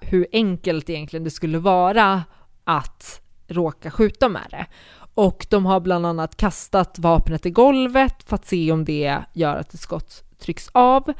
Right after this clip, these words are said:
Sen har de också jämfört hur mycket kraft som krävs, eh, för att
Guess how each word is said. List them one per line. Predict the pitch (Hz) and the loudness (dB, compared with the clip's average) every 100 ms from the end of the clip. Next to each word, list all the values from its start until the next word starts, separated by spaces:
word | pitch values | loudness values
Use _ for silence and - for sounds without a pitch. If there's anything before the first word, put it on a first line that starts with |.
| - - - | -14 -20 -6
Sen | - 214 | 0 2
har | 208 | 2
de | 226 | 0
också | 220 - | -2 -2
jämfört | 185 196 190 175 - 233 220 196 - - - | 0 2 2 -2 2 4 4 2 -4 -18 -12
hur | 208 196 | -2 0
mycket | 180 175 - 165 | 0 -2 -6 -6
kraft | - 240 262 - - - | -2 0 0 -2 -8 -6
som | 180 | -4
krävs, | 165 196 117 90 196 - - - _ _ _ _ _ | -2 -4 -4 -6 -10 -14 -16 -20 _ _ _ _ _
eh, | 190 165 165 170 | -8 -6 -6 -8
för | - 190 160 156 | 0 2 2 0
att | 160 - - | -4 -8 -14